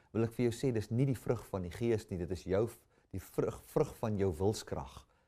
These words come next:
En dis nie 'n God ding nie. Amen. Ek wil vir jou baie dankie sê dat jy gekyk het na hierdie uitsending en ek wil jou bemoedig om te gaan na ons webwerf. Ehm, op die skerm is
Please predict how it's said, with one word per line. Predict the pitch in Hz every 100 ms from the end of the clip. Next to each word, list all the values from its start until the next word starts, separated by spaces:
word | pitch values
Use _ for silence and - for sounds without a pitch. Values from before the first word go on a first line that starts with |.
| _ _ _ -
En | 90
dis | 90
nie | 123
'n | 120
God | 90 147 101
ding | 87 69
nie. | - - _ _ _ _ _ _ _ _ _ _ -
Amen. | 110 120 104 95 78 80 _ _ _ -
Ek |
wil | 208
vir | 220
jou | 175
baie | 175
dankie | 143 143 139
sê | 151
dat | 127 113
jy | 104
gekyk | 139 127
het | 123 110
na | 110
hierdie | 110 120 113 101 - - - -
uitsending | 160 - 151 131 101 98
en | 107
ek | 175 185
wil | 170
jou | 143
bemoedig | 120 120 165 151
om | 120
te | 110
gaan | - 208 180
na |
ons | 117 98
webwerf. | 101 104 98 131 175 - _ _ _ _ _ 95
Ehm, | 95 92 90
op | - 143
die | 170
skerm | - 143 147 156 147 - _ _
is | 127